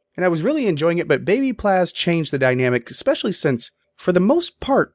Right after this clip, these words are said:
Plastic Man was somewhat oblivious to Penny's advances.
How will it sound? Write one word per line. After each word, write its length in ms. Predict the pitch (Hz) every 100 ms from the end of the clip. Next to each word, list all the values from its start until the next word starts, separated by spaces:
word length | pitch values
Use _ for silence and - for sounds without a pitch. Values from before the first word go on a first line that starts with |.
| -
Plastic 380 | - 247 - -
Man 200 | 196 180
was 140 | 143
somewhat 320 | - 226 233
oblivious 840 | 147 117 139 220 151 104 104 - - _ -
to 120 | -
Penny's 560 | - 180 143 120 117 127
advances. 760 | 139 123 143 123 - - -